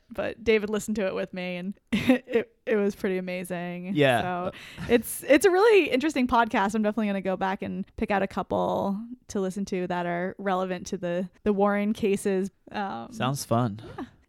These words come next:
Speaker 1: And I also wanted to direct everyone to the Something's Not Right Instagram because Olivia has an awesome, like, plush Robert the Doll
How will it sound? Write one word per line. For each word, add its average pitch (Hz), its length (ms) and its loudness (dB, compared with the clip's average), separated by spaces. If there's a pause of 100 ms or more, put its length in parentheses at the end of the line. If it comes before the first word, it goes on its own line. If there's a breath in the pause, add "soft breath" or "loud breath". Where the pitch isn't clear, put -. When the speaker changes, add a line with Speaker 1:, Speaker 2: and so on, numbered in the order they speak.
(120)
Speaker 1:
And 254 640 4
I 240 180 4
also 226 420 0
wanted 226 440 0
to 214 680 6 (320)
direct 233 340 2
everyone 247 460 4
to 233 340 2
the 214 140 -2
Something's 240 420 0
Not 226 160 0
Right 214 220 0
Instagram 320 580 0
because 220 400 0
Olivia 220 480 0
has 220 200 -2
an 208 100 -2
awesome, 196 460 -4
like, 196 180 -8 (140)
plush 202 400 -4
Robert 214 360 -4
the 185 80 -6
Doll 202 560 2